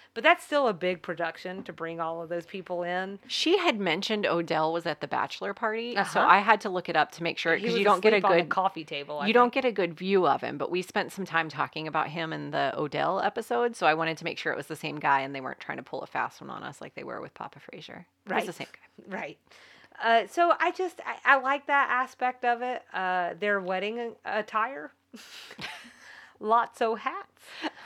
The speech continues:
Speaker 1: Uh, and, like, even Lupe being in the crowd.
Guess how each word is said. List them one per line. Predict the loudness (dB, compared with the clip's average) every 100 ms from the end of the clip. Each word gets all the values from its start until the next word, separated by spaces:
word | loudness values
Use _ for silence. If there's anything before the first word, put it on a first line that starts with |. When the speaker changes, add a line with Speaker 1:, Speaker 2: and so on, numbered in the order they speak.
| -14 -14 -16 -6
Speaker 1:
Uh, | -4 -4 -6 -2
and, | -2 0 2
like, | 2 2
even | -6 -6 -6
Lupe | -8 -6 -10 -8
being | -10 -8
in | -10
the | -10
crowd. | -4 -4 -4